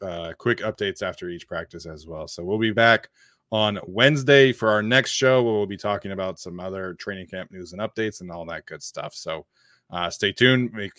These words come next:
sure you are, uh, subbed as well on YouTube. We always appreciate that. And that being said,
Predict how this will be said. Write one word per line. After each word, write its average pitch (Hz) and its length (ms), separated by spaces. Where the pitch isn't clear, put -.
sure 107 360
you 98 300
are, 90 500
uh, 80 160
subbed 123 560
as 92 240
well 101 220
on 92 180
YouTube. 90 340
We 85 120
always 82 240
appreciate - 420
that. - 200
And 92 440
that 101 160
being 104 120
said, 135 220